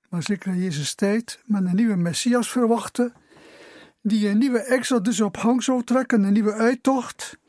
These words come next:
niet meer uit, in uit Egypte, maar een naar het nieuwe beloofde land, je zou eigenlijk kunnen zeggen, naar de hemel. Maar dat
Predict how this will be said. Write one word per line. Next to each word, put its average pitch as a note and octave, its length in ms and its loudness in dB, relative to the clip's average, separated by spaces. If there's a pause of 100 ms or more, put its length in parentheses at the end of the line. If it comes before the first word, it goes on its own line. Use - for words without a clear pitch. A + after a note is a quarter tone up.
(140)
niet G#3+ 160 6
meer G3 160 0
uit, G3+ 260 -2
in G3+ 180 2
uit F#3+ 180 -2
Egypte, A#3+ 560 0 (380)
maar F#3+ 240 -4
een A3+ 220 2
naar G3+ 220 0
het - 360 -10 (100)
nieuwe B3 340 0
beloofde A#3 480 2
land, A3 360 0
je F#3+ 120 -8
zou G3 200 -2
eigenlijk G3 180 -2
kunnen F#3 240 -2
zeggen, G3+ 340 0
naar F#3+ 200 -2
de F#3 80 -2
hemel. F3+ 520 0 (2500)
Maar G3 320 0
dat F#3+ 380 -4